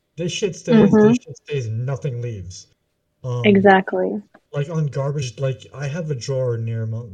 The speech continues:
Speaker 1: my bed that has all headphones,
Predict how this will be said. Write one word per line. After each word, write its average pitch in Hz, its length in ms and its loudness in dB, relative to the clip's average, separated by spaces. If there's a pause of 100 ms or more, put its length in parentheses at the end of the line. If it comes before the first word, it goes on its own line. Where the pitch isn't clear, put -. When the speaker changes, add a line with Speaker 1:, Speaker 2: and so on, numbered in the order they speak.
Speaker 1:
my 113 180 -8
bed 101 340 -8
that 107 80 -6
has 107 140 -2 (120)
all 113 580 -6 (1200)
headphones, 107 760 -6